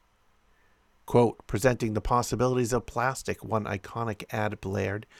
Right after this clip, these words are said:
showing kids in bike helmets and plastic bags floating in the air. This advertising was motivated first and foremost by legislation and other initiatives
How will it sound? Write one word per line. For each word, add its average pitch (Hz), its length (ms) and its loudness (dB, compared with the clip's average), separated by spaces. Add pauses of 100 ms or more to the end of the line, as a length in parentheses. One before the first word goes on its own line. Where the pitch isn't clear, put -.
(160)
showing 107 400 2
kids 110 300 -2
in 104 100 -2
bike 110 260 2
helmets 92 420 -6
and 101 160 -8
plastic 104 480 -4
bags 104 420 -4
floating 107 400 -2 (540)
in 101 80 -2
the 98 200 -4
air. 117 400 -2 (1000)
This 151 220 4
advertising 131 560 4
was 113 180 2
motivated 120 580 4
first 131 360 0
and 110 120 -6
foremost 135 540 2
by 110 80 4
legislation 107 800 0
and 98 200 -6
other 117 220 0
initiatives 131 760 -4